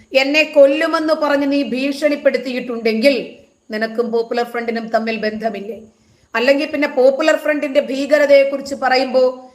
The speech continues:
എനിക്കെതിരെ നീ എന്തിനു വധഭീഷണി ഉയർത്തണം? എന്നെ കൊല്ലുമെന്ന് നീ എന്തിനു പറയണം? അപ്പോ ഈ ഫണ്ട് വന്നതിൽ നീയുണ്ട്. വിഷമിക്കണ്ട മോനെ,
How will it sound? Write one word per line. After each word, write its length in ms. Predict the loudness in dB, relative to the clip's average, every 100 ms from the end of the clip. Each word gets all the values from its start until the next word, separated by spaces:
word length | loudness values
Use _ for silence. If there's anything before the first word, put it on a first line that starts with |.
| _ 0
എനിക്കെതിരെ 680 | 2 2 2 2 4 4
നീ 200 | 2 0
എന്തിനു 260 | -2 0 2
വധഭീഷണി 720 | 2 2 -2 -4 -6 -6 -4
ഉയർത്തണം? 720 | 0 0 0 -2 -4 -6 -14 _ _ _ _ _ _ _ _ _ _ _ _ _ -20 _ _ _ _ _ _ _ _ _ _ 2
എന്നെ 280 | 4 4 4
കൊല്ലുമെന്ന് 680 | 4 4 2 0 0 -2
നീ 60 | 0
എന്തിനു 380 | 0 0 2 4
പറയണം? 760 | 4 4 4 0 -4 -14 -20 _ _ _ _ _ _ _ -4
അപ്പോ 440 | 4 6 6 2 -2
ഈ 420 | 2 2 0 0
ഫണ്ട് 340 | 0 0 0
വന്നതിൽ 680 | 2 2 2 2 2 0 -2 -6 -16 -12
നീയുണ്ട്. 800 | -8 -6 -6 0 0 0 -4 -16 _ _ _ -6
വിഷമിക്കണ്ട 600 | -6 -4 -6 -2 0 0
മോനെ, 680 | 0 0 0 0 -2 -6